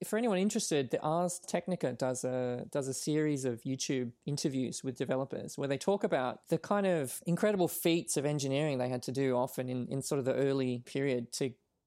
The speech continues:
o-, o-, of games to get their games working on different devices, you know, often very, very limited conditions. The Prince of Persia example was, was Jordan Mechner talking about how he just,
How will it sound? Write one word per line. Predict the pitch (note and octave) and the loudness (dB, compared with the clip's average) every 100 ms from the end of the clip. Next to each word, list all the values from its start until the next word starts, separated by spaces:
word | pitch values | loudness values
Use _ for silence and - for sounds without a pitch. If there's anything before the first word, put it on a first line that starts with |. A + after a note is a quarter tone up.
| _ | _
o-, | - | -6
o-, | - A#2+ D3+ F#3 E3 | -2 0 2 2 4
of | F3 E3+ | 2 2
games | C#3+ C3 B2+ E3 - - _ _ _ _ - | 0 0 0 -2 -6 -10 _ _ _ _ -6
to | - | 0
get | D3 E3+ | 2 2
their | D#3+ | 2
games | C#3 C3+ B2+ | 0 0 0
working | A#2+ B2+ C3+ C3+ B2 | 0 2 0 -2 0
on | A#2+ | -2
different | A#2+ B2 C3+ B2+ - - _ _ - | -2 -2 -2 -2 -4 -12 _ _ -2
devices, | C3 D3+ G#3 F#3+ - D3 | 2 2 0 -2 -4 -4
you | |
know, | C3 C3 - | -2 -2 0
often | D3+ F3+ D3 | 0 0 -2
very, | A#2+ B2+ G3+ | 0 2 2
very | D3+ B2+ | 2 2
limited | C3 C3 D3 B2 A#2 | 2 2 2 0 -2
conditions. | - B2+ D3 - B2 C#3+ - - _ - - - | -6 -4 -4 -4 -6 -8 -10 -14 _ -20 -20 -4
The | C#3 | -2
Prince | - - - | 0 0 0
of | |
Persia | - C#3+ C#3+ C3+ B2 | 0 0 2 2 2
example | A#2+ A#2+ B2 A#2+ C3 | 2 0 -2 -2 -4
was, | B2 - | -4 -4
was | C3+ C3 | -4 -2
Jordan | - D3+ C3+ | 0 0 0
Mechner | C3 D3 C3 B2 | -2 -2 -4 -4
talking | C3 B2+ C3 | -4 -2 -4
about | B2+ B2 | -2 -2
how | C#3 C#3 | 0 0
he | E3+ | 0
just, | A#3 - | 0 -2